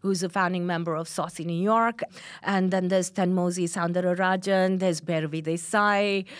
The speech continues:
there's Malika Dutt, there's Nahar Alam, Shamtoli Haq. These are women who I have known to really shift the landscape of the city in a substantial way. So it was no kind of thinking even that they needed to be part of the series. Um,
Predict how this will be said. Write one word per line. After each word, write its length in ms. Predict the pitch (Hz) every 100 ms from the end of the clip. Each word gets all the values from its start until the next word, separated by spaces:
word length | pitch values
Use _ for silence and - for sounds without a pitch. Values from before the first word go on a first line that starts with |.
| - -
there's 260 | - 180 170
Malika 360 | 175 165 160 139
Dutt, 640 | 170 233 233 226 226 - -
there's 220 | 190 180
Nahar 440 | 196 165 165 151 -
Alam, 440 | 220 226 226 226
Shamtoli 520 | 208 185 180 175 170 165
Haq. 300 | 202 247 -
These 180 | 233
are 60 | 208
women 520 | 202 208 233 233 233
who 220 | 208 202 -
I 120 | 180
have 260 | 175 175 165
known 420 | 185 190 202 208 - - - -
to 140 | - 208
really 320 | 202 269 269
shift 680 | - - - 220 302 - -
the 100 | 202
landscape 720 | 185 175 180 - - 208 233
of 140 | 220 175
the 80 |
city 340 | 175 - 196 233 -
in 120 | 208
a 80 | 185
substantial 800 | 160 - - 175 175 175 185 175
way. 300 | 175 175 233
So 140 | 240
it 100 | 247
was 240 | 208 196 180
no 340 | 208 196 185 185 - - - -
kind 260 | 208 226
of 340 | 214 202 - - _ _ -
thinking 400 | 233 233 277 269
even 380 | 269 294 320
that 180 | 269 226
they 140 | 214 202
needed 360 | 202 190 208
to 80 | 240
be 140 | 240
part 220 | 240 233 240
of 80 |
the 100 | 247
series. 520 | 262 269 262 262 262 233
Um, 300 | 208 202 190